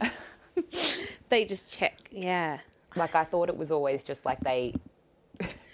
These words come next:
Speaker 1: Sorry.
Speaker 2: It's all right.
Speaker 1: I've got, this is a new symptom.
Speaker 2: <laughs>
Speaker 1: A new pregnancy symptom.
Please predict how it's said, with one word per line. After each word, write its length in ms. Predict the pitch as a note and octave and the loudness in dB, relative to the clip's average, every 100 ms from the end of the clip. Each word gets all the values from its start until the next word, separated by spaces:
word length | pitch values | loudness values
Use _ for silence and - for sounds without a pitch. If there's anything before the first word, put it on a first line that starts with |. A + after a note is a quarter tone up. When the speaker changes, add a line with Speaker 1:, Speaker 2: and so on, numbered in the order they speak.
| A5+ A#5 | -10 -8
Speaker 1:
Sorry. 400 | - - - D#4 - | -6 -8 0 0 4
Speaker 2:
It's 60 | |
all 80 | G#4 | 4
right. 260 | E3 C3+ A#3 - - - - - - - - - - | 4 2 0 -8 -20 -20 -20 -20 -20 -16 -14 -14 -8
Speaker 1:
I've 180 | C#4 C#4 | -6 2
got, 240 | D4+ C#4+ | 4 4
this 140 | - C4 | 0 -6
is 100 | C#4+ | -2
a 80 | C#4+ | -2
new 220 | A#3+ G3+ | 0 -2
symptom. 480 | F#3+ C#3+ G#2+ C3 G2 - _ | -4 -8 -6 -6 -8 -12 _
Speaker 2:
<laughs> 340 | - - E4 - | 2 6 4 6
Speaker 1:
A 100 | A3+ | 2
new 240 | G#3+ G3+ | 2 -2
pregnancy 560 | - F3 F#3 E3 - - | 0 -4 -4 -12 -12 -10
symptom. 380 | - - - | -10 -10 -12